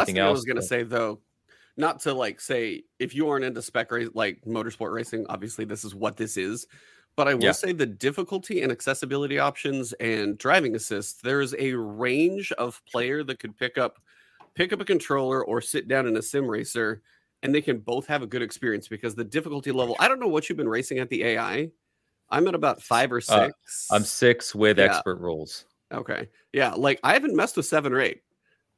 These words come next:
Speaker 2: 'Cause, like,
Speaker 1: <laughs> Eight
Speaker 2: 'cause
Speaker 1: is rough, dude.
Speaker 2: I'm like, I haven't
Speaker 1: <laughs>
Speaker 2: messed with those, so I'm like, there is definitely a challenge sitting out there. If you're going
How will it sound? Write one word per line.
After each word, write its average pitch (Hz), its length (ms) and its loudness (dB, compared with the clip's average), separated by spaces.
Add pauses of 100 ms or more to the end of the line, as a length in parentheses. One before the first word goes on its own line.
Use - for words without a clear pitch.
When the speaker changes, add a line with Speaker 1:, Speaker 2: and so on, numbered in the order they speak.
(140)
Speaker 2:
'Cause, 139 260 0
like, 147 280 8
Speaker 1:
<laughs> 175 440 4
Eight 170 160 10
Speaker 2:
'cause 170 100 10
Speaker 1:
is 113 180 6
rough, 120 420 8
dude. 175 300 6
Speaker 2:
I'm 175 160 8
like, 180 200 8
I 160 80 12
haven't 277 220 6
Speaker 1:
<laughs> - 20 2
Speaker 2:
messed 165 200 2
with 151 120 -2
those, 131 220 0
so 151 60 0
I'm 143 80 2
like, 147 220 2
there 175 180 4
is 214 140 0
definitely 165 340 2
a 139 60 0
challenge 139 340 0
sitting 117 260 -2
out 113 80 -2
there. 120 120 -4
If 120 40 -12
you're 202 140 -6
going 202 300 0